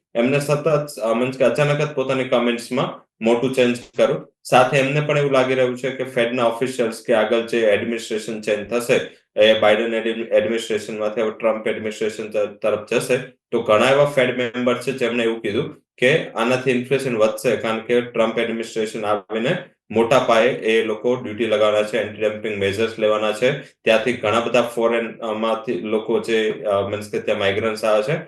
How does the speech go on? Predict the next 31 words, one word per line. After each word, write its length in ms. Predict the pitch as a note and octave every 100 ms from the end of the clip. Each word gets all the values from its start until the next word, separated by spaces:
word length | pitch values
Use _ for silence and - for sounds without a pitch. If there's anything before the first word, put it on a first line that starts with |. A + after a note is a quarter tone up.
| _ -
એમને 340 | G#2+ A#2 A#2+
લોકો 360 | A2+ G#2 A#2 A2+
બહાર 220 | G#2+ G#2+ G#2+
કાઢવાના 360 | G2+ G#2+ G#2+
છે, 160 | G#2 A2+
એનો 140 | A2+
સંખ્યા 400 | G#2+ A2 G#2+ B2 A#2 -
એક 260 | A#2+ B2 -
પોઇન્ટ 200 | B2 B2
ચાર 240 | B2+ -
કરોડ 280 | A#2 G#2 F#2+
છે. 160 | - F2 - _ -
તો 120 | C#3+
આટલા 340 | - - C3+ C#3
મોટા 220 | C3+ C#3
પોલિસી 440 | C3 B2+ C3 C3+
ચેન્જમાં 460 | - B2 A#2+ B2+ C3+
ઇન્ફ્લેશન 540 | A#2 B2 C3+ C3+ B2+
વધશે. 260 | A#2+ A#2+ A2+
જો 120 | G#2
ઇન્ફ્લેશન 460 | G#2 G#2 C3+ D3 C#3
વધશે, 320 | D3+ - C3
તો 380 | B2 - _ B2+
ફેડ 340 | - C3+ C3+
પોતાના 320 | C3 C3 C3+ B2
ઇન્ટરેસ્ટ 400 | A#2+ B2+ C3 B2+
રેટમાં 400 | B2 C3+ B2+ A#2+
કટ 200 | A#2 A#2+
નહીં 180 | B2
કરી 180 | A#2+ A#2
શકે. 300 | A2 G#2+ D3+